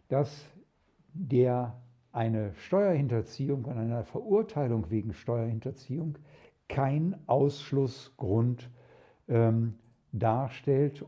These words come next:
um den Ausgleichsanspruch auszuschließen. Das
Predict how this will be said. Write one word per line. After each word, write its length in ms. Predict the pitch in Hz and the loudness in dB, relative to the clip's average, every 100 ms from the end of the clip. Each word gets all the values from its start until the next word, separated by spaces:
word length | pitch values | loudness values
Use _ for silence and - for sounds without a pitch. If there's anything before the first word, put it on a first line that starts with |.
| - | 0
um 340 | 131 135 143 123 131 | 2 2 -2 -4 -2
den 260 | 123 123 | -2 -2
Ausgleichsanspruch 1900 | 120 127 117 - 117 120 135 202 120 107 104 - 117 107 - - 107 101 - - _ _ _ _ _ | -4 -2 -4 -6 -2 -2 -2 -2 0 0 -2 -10 -8 -8 -8 -8 -6 -6 -8 -20 _ _ _ _ _
auszuschließen. 920 | - 117 - - 104 - 76 - - 101 | 2 4 2 -6 -12 -12 -16 -16 -16 -2
Das 340 | 165 147 - | 0 0 -8